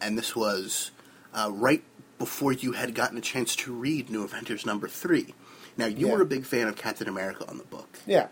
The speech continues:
Speaker 2: I like Mister Morality, yep.
Speaker 1: Um, which is exactly what the other members of the Illuminati did not like. And after Cap basically said, "Look, we will find a way, we will not destroy these other planets," uh, they kicked him out. They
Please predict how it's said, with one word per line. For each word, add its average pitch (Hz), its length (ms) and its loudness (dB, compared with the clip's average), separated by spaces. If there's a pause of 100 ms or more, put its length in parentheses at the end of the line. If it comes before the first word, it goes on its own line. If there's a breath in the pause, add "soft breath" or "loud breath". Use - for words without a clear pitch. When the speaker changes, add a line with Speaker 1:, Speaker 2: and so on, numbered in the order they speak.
Speaker 2:
I 175 80 8
like 170 340 10
Mister 165 280 0
Morality, 135 640 4
yep. 165 180 6 (320 loud breath)
Speaker 1:
Um, 107 360 2 (120)
which 113 420 -2
is 117 140 -4
exactly 104 540 0
what 104 260 -6
the 113 160 -4
other 110 240 2
members 104 320 -2
of 98 80 -6
the 101 100 -4
Illuminati 104 460 -4
did 117 180 -2
not 156 220 2
like. - 320 -12
And 104 100 -4
after 104 240 -4
Cap 113 320 -2
basically 107 400 -4
said, 101 240 -2
"Look, 98 280 -4
we 120 80 0
will 113 120 0
find 117 380 0
a 113 60 4
way, 98 440 0
we 113 100 0
will 107 120 0
not 95 260 -2
destroy 104 540 -2
these 101 200 -4
other 95 180 -2
planets," 104 600 -4 (640 loud breath)
uh, 101 160 0
they 131 320 4
kicked 170 260 -4
him 175 80 4
out. 226 200 -2 (500)
They 113 180 2